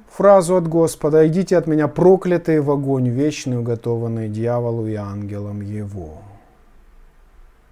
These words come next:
Как вы думаете, в каком состоянии сейчас ваше сердце? И какой ответ от Господа вы чувствуете,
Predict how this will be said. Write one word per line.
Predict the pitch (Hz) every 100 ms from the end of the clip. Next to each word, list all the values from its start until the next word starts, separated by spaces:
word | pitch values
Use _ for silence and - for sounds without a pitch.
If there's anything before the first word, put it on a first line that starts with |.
| - _ - -
Как | - -
вы | 131
думаете, | 127 123 131
в | -
каком | 190 202
состоянии | 160 131 147 139 127 120
сейчас | 113 123 - 120 -
ваше | 117 - 110
сердце? | - 117 - - - - -
И |
какой | - 156 147
ответ | 127 127 117
от | 113
Господа | 123 123 - 107 107 - - - - - _ - - _ - - - - - - - - - - - - - - - - - - - _ -
вы | 120
чувствуете, | - 113 - 113 104 110